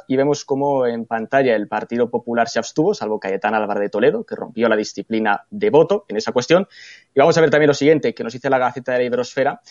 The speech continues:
en, bueno, resaltando, ¿no?, unas palabras de, mm, Feijóo sobre ese bilingüismo cordial, eh, que habló y, bueno, pues también, eh, no votando a favor de esa propuesta de, eh, bueno, sancionar, vamos a decirlo así,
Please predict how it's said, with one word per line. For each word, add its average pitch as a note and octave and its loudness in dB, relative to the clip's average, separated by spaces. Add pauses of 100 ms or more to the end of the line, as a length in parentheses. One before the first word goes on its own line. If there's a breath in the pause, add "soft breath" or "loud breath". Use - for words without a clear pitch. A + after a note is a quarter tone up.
(280 loud breath)
en, A2+ -10
bueno, - -6
resaltando, B2 -4
¿no?, A#2 -2
unas C3 -6
palabras A#2+ 0
de, A#2 0
mm, A2 -8
Feijóo C#3+ 4
sobre A#2 -2
ese A#2+ -4
bilingüismo A#2 -2
cordial, A2+ 0
eh, A2+ -6
que A#2 -2
habló B2+ 4
y, A#2+ -6
bueno, - -8
pues - -16
también, G#3+ -2
eh, A3 -2 (100)
no D#3 4
votando D#3 4
a C#3 0
favor C#3+ 4
de A#2+ -4
esa A#2 -4
propuesta A#2+ -8
de, A2 0
eh, A#2 -4
bueno, - -12
sancionar, C#3+ 2
vamos B2 -4
a A#2+ 0
decirlo A#2 -4
así, A#2+ -10